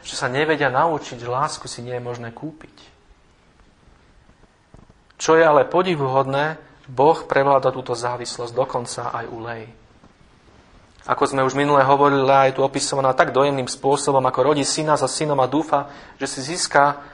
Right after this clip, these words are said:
manželovú lásku a je nám jej ľúto. Boh doslova odliepa Leu od jej závislosti na Jakobovi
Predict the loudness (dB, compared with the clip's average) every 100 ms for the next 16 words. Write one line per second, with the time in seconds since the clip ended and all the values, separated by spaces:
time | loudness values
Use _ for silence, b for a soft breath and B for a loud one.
0 | B 2 4 6 6 6 6 6 4 -4
1 | -6 -4 -2 2 2 2 2 0 -2 -8
2 | -8 -16 _ _ _ _ _ _ _ _
3 | _ _ _ _ _ _ _ _ _ -2
4 | 0 0 -2 2 2 2 2 2 4 2
5 | 0 -2 -6 -8 -14 _ -12 -6 -4 -6
6 | -10 -16 _ _ _ _ _ _ -2 0
7 | 0 4 4 4 0 -2 -4 -4 -6 -4
8 | -2 -2 -2 -4 -6